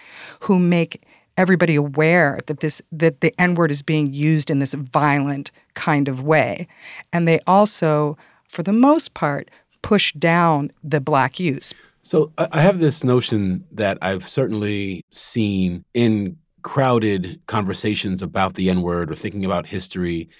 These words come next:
Speaker 2: there's a certain kind of unease, or when, again, you're reading in a class, you know, primary documents where the word kind of jumps off the page and how students respond to it, right?
Speaker 1: Mm-hmm.
Speaker 2: And, and my sense, at least, is that, you know,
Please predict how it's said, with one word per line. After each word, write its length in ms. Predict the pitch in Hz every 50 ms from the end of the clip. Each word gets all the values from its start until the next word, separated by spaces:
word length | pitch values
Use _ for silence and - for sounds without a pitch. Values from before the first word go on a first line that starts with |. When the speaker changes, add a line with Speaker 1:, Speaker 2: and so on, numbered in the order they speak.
| _ _ _ _ -
Speaker 2:
there's 160 | 90 85 90
a 40 | 90
certain 240 | - 127 110 95
kind 160 | 92 - 98 92
of 80 | 87 -
unease, 540 | 80 95 95 92 - 95 95 92 92 90
or 60 | 98 87
when, 240 | 90 87 87 92
again, 240 | 82 117 131 139 104
you're 100 | 95 92
reading 500 | 90 82 95 98 92 92 92 90 87 90 - - _ _ _
in 140 | - 101 95
a 60 | 92
class, 680 | 92 - - 139 131 113 95 82 80 80 - - - -
you 60 | 92
know, 200 | 92 90 - -
primary 440 | - - - 117 107 101 98 95 92
documents 540 | 90 110 107 110 - - 90 80 76 85 -
where 120 | 92 87
the 100 | 82 85
word 300 | 80 95 92 87 85 80
kind 120 | - 98 85
of 80 | 80
jumps 240 | 78 101 92 87 -
off 160 | 92 85 - -
the 80 | 92
page 360 | 80 - 110 98 92 87 80 92
and 80 | 80
how 140 | 71 82 76
students 480 | 76 - - - 85 82 80 80 78 - - _ - - _ _ _ _
respond 600 | - 85 - - - - 117 110 104 101 98 95 92
to 220 | - 101 85 80
it, 120 | - - _ -
right? 240 | 78 87 95 110
Speaker 1:
Mm-hmm. 140 | - - - _ _ _ _ _ _ _ _ _
Speaker 2:
And, 180 | 117 117 - -
and 100 | 117 117
my 120 | 117 117 120
sense, 380 | - - - 220 226 196 185
at 80 | 170 -
least, 280 | 120 113 107 98 - -
is 120 | 107 92
that, 260 | 107 98 95 92 92 -
you 60 | 107
know, 380 | 107 104 95 87 80 78 -